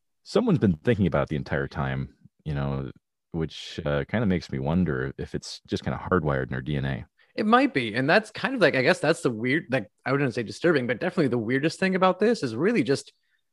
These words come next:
Speaker 2: how far humans been planning to bang robots. Um, it goes really, really far back. Uh,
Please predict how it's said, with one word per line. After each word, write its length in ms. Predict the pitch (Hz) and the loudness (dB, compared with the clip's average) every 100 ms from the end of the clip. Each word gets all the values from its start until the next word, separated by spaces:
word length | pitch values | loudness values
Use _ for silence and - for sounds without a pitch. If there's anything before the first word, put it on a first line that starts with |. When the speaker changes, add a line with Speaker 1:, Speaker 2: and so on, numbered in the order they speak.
| _ | _
Speaker 2:
how 240 | - 196 247 | -2 2 2
far 500 | - 202 202 135 123 | 2 6 6 6 4
humans 400 | 117 185 196 139 | 0 -4 -2 0
been 160 | 131 | -2
planning 400 | 117 - 160 139 | -2 0 2 2
to 60 | 113 | 0
bang 320 | 104 135 143 | 2 2 2
robots. 640 | 120 131 123 107 95 - - _ _ | 4 4 4 0 -4 -10 -18 _ _
Um, 520 | 117 117 117 113 110 - | 0 2 2 0 -2 0
it 200 | 165 - | 0 4
goes 280 | 302 208 - | 4 4 2
really, 420 | 104 127 190 208 | -2 -2 0 -2
really 340 | 104 117 170 | 0 0 0
far 360 | 180 - 127 151 | -4 -4 -2 0
back. 480 | 127 113 92 - - _ _ _ _ _ - | 0 -2 -2 -4 -8 _ _ _ _ _ 0
Uh, 560 | 120 127 123 127 120 | 6 8 8 8 6